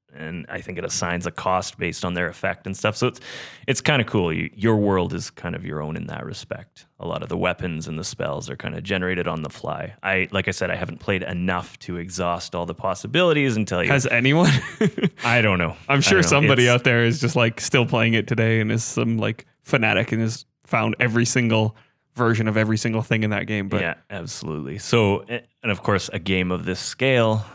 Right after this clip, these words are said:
Speaker 1: uh, typically comes with bugs of, uh, <laughs> you know,
Speaker 2: A similar
Speaker 1: a
Speaker 2: scale.
Speaker 1: similar
Speaker 2: <laughs>
Speaker 1: scale. And that's one of the things, you know,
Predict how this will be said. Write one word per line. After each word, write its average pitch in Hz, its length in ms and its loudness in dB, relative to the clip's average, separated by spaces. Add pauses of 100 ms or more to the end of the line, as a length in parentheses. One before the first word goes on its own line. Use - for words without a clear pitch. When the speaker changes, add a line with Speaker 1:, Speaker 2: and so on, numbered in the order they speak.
(180)
Speaker 1:
uh, 82 160 -8
typically 165 420 -4
comes 123 260 0
with 104 200 -2
bugs 92 720 -6
of, - 280 -6 (140)
uh, - 240 -12 (120)
<laughs> - 140 -14
you 104 160 2
know, 92 140 0 (380)
Speaker 2:
A 143 80 2
similar 123 380 4
Speaker 1:
a 113 60 6
Speaker 2:
scale. 117 220 4
Speaker 1:
similar 131 360 6
Speaker 2:
<laughs> - 20 -2
Speaker 1:
scale. 87 480 4
And 104 160 6
that's 117 260 2
one 104 200 4
of 92 100 2
the 92 100 2
things, 92 560 0
you 98 80 0
know, 87 140 2